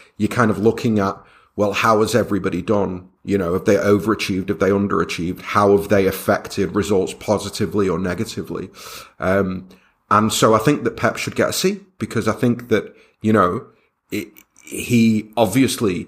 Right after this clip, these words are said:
is a genius, and the reason that we play the football that we do and we win as many games as we do is because of him. Um, but at the same time, this season in particular, I felt that he has been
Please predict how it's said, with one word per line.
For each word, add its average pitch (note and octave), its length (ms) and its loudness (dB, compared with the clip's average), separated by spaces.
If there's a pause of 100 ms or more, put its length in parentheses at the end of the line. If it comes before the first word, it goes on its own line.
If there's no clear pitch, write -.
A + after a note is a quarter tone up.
(160)
is F#2+ 160 0
a G#2 60 -6
genius, A#2 800 0
and G2 260 0
the G#2+ 100 2
reason G#2 460 2
that G2 240 0
we F#2+ 340 -2
play G2+ 240 0
the G2 80 0
football F#2+ 380 -4
that - 100 -4
we A2 80 -2
do C#3 260 2
and A2+ 80 2
we G#2+ 60 2
win G#2+ 140 4
as G#2 80 -2
many G2 160 -2
games D#3 320 2
as - 40 -6
we G2+ 80 -4
do G2 100 -4
is F#2 120 -2
because F2 240 -14
of G2 100 -6
him. C#3+ 400 2 (380)
Um, G2 420 -4 (160)
but B2 120 4
at A2+ 100 2
the - 80 -8
same A#2 280 2
time, G#2+ 540 -2
this C3 340 2
season A#2 580 2 (260)
in A2 160 4
particular, F#2+ 800 -2 (280)
I G#2 140 4
felt G#2+ 420 0
that G2 120 -6
he A#2 300 -2
has G#2 360 0
been G2 480 -2